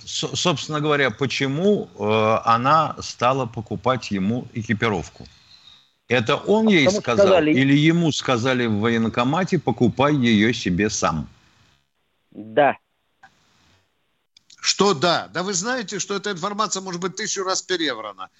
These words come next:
Speaker 3: Я не отрицаю, что это так. Я не отрицаю. Но нам надо разобраться. Ведь будем претензии предъявлять, а?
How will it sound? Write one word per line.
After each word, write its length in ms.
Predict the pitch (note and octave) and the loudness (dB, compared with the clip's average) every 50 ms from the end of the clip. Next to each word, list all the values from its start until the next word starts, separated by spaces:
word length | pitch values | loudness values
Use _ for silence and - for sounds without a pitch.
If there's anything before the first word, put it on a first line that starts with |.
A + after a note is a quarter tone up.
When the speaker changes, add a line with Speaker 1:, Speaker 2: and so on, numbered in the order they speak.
| _ _ - | _ _ -4
Speaker 3:
Я 200 | A#2 F#3 G#3+ A#3+ | 0 0 0 0
не 80 | A#3+ C4 | 0 -2
отрицаю, 540 | B3+ F3+ C4+ C#4 A#3+ - C#4 D4 D4 C#4 | 0 0 0 -2 0 0 2 2 0 0
что 140 | G3 - B3+ | -2 -4 -4
это 180 | B3 - - A#3 | -4 -2 -4 -4
так. 300 | - - A3+ F3+ - - - | -2 0 -2 -2 -2 -6 -8
Я 220 | D3 G3+ B3 C4+ C#4+ C#4+ | -2 0 0 0 0 -2
не 60 | C#4+ | -4
отрицаю. 720 | D4 D4 D4 D4+ D#4 D#4 D#4 - D4+ C#4 B3 G3 E3+ C#3 - _ - _ _ | -6 -6 -6 -8 -8 -8 -8 -6 -6 -4 -4 -4 -6 -8 -10 _ -20 _ _
Но 120 | - G#3 | -8 -6
нам 200 | A3 A3 A3+ A#3 | -4 -4 -4 -4
надо 200 | A3+ A3+ A3 G#3+ A3+ | -4 -8 -8 -6 -6
разобраться. 720 | A#3 G#3+ A3+ A#3+ A#3 A#3+ A#3+ A#3+ G#3 - - - A2+ A2 | -6 -4 -6 -6 -4 -4 -4 -4 -4 -6 -8 -12 -12 -12
Ведь 160 | C#3+ F3 F3 | -12 -12 -10
будем 300 | F3 A3 A3 F#3 G#3+ G3+ | -8 -8 -6 -6 -6 -6
претензии 460 | - A3+ G3+ - D#3 A#3 F3 C#3 D3+ | -8 -10 -6 -4 -4 -4 -4 -6 -6
предъявлять, 560 | C#3+ C#3+ C#3 C#3 C#3+ C3+ B2+ G#2+ F2 E2 - | -6 -8 -6 -4 -4 -4 -4 -6 -8 -6 -4
а? 160 | D#3 E3 E3+ | -4 -4 -4